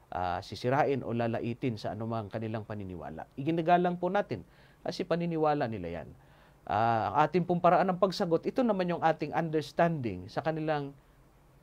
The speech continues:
ah, paniniwala. Ito'y comment natin doon sa kanilang paniniwala. At, ah, hindi natin sila, natural, hindi natin sila, ah, pipiliting maniwala sa sasabihin natin. Natural, doktrina nila yan, kanilang pamamahayag yan. Ang amin lang, kasi po, hinihingi nila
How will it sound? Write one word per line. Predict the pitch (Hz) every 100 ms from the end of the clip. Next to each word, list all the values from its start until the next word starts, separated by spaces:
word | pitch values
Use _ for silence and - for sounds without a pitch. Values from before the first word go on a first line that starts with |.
| -
ah, | - 117 117
paniniwala. | 175 175 139 82 85 110 - - - - - - -
Ito'y | 147 175
comment | - 190 185 165 156
natin | 160 147 120 110
doon | 170
sa | 175
kanilang | 156 147 147
paniniwala. | 123 - - 95 120 -
At, | 110 151 -
ah, | 359 320
hindi | 311 240
natin | 220 214 185
sila, | 185 175 139 - - - - - -
natural, | 160 196 139
hindi | 160
natin | 208 202 185
sila, | 175 170 165 143 117 - - - -
ah, | 135 143 135
pipiliting | 170 180 170 147 143
maniwala | 127 143 160 147 135 131
sa | 139
sasabihin | 135 127 110 117 120
natin. | 185 175 98
Natural, | 107 208 90
doktrina | 82 - 127 123 131
nila | 139 180 156
yan, | 120
kanilang | 113 117 117
pamamahayag | 123 127 127 123 143 170
yan. | 131 113 120 - - - -
Ang | 104
amin | 120 220 226 196
lang, | 120
kasi | 131 160 185
po, | - 139 131
hinihingi | 190 208 190 190 185
nila | 165 127 92